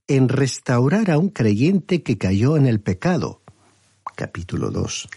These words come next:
En el ministerio glorioso de Cristo, capítulo tres. En el ministerio de los sufrimientos de Cristo, capítulo cuatro.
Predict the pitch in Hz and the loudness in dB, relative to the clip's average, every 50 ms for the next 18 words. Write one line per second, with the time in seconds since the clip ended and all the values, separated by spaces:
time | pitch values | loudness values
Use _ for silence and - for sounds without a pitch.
0 | - - _ _ _ _ _ _ _ _ _ _ - 135 135 139 139 131 135 139 | -20 -20 _ _ _ _ _ _ _ _ _ _ -2 0 2 4 4 4 4 4
1 | 139 135 139 135 120 - - - 190 202 214 202 196 160 135 117 110 107 104 113 | 4 4 4 2 2 -2 -2 -2 0 2 4 2 2 2 2 2 2 2 2 2
2 | 135 160 170 - - 151 120 101 87 - - 165 202 208 - - - - - - | 2 2 0 0 0 0 0 0 -2 -2 0 0 0 2 0 -4 -8 -8 -8 -8
3 | - - _ _ _ _ _ _ _ _ _ _ - - 92 - - 104 98 - | -8 -12 _ _ _ _ _ _ _ _ _ _ -14 -14 -12 -8 -8 -8 -6 -4
4 | - - 113 104 - - 98 82 - - - - - - - - - - - _ | -4 -6 -6 -6 -6 -4 -4 -2 -4 -4 -10 -12 -16 -20 -20 -20 -20 -20 -20 _
5 | - 135 135 143 139 135 131 135 131 123 123 117 - - - 196 220 202 196 170 | -2 0 2 4 4 2 4 4 4 4 2 0 -2 -2 0 2 4 4 4 4
6 | 139 113 104 95 - - - 98 - - 101 90 101 131 170 202 196 180 - 175 | 4 2 2 0 0 -2 -2 -2 -2 0 0 2 4 4 4 4 2 2 2 0
7 | 151 - - 85 - - 117 135 143 - - - - 73 - 92 _ - _ _ | -2 -2 -2 -6 -6 -2 -2 -2 -2 -2 -6 -12 -10 -10 -10 -10 _ -20 _ _
8 | _ _ _ _ _ _ _ _ - - - - - 92 - 82 - 58 - - | _ _ _ _ _ _ _ _ -14 -14 -8 -6 -6 -4 -4 -4 -8 -8 -8 -6
9 | 85 80 82 - - 98 107 - | -6 -6 -6 -6 -6 -8 -8 -8